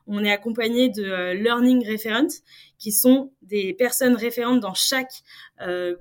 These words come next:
pôle, dans chaque département de l'entreprise, qui sont nos relais et qui sont plus proches du terrain, et qui re-, nous, nous remontent leurs besoins, euh, vraiment, euh, à l'échelle du, de leur business pour qu'on pu-,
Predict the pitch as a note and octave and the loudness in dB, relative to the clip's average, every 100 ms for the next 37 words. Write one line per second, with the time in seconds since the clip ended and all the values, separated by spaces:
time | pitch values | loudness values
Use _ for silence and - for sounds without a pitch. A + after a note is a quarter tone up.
0 | - C4 B3 A3+ F#3 G3 F#3 C4 B3+ A3 | -4 4 4 4 -8 -8 -4 -4 -2 0
1 | A3 A3 G3+ G#3 G#3+ G3+ - G3 - B3+ | 0 0 -8 -8 -6 -8 -12 -10 -2 -2
2 | B3 - - A#3+ A3 F#3 F3+ A3 A3+ A3+ | -2 -10 -8 -4 -2 -2 -2 0 2 0
3 | B3+ - - - _ - F#3+ - C4 C4+ | -4 -20 -20 -20 _ -10 -8 -2 -2 2
4 | B3+ A3+ G3+ G#3 G3+ A#3 - _ _ _ | 2 2 -2 -4 -2 -2 -4 _ _ _
5 | _ _ _ - G3+ A3 G#3+ G3+ G3+ F#3+ | _ _ _ -10 -8 -4 -4 -2 -2 -4
6 | F3+ G3+ F#3+ A#3+ B3 B3+ G#3+ F#3+ G#3 G#3 | -6 -8 2 6 6 4 -2 -4 -2 -2
7 | G#3+ A#3 A3+ F#3+ F3+ F3+ F#3+ G3+ G#3+ G3+ | 2 4 4 0 -4 -4 -4 -4 -4 -4
8 | F3+ F3 F3 - - _ E3 E3+ F#3+ F#3 | -4 -6 -8 -16 -20 _ -8 -4 -2 0
9 | A3 F#3 F3+ F3+ F#3 G3 G#3 G#3 G3+ G#3 | -2 -4 -8 -8 -4 -4 -4 -6 -4 -4
10 | A#3+ - - _ _ F3+ G3+ F3+ - | -6 -14 -20 _ _ -12 -10 -10 -14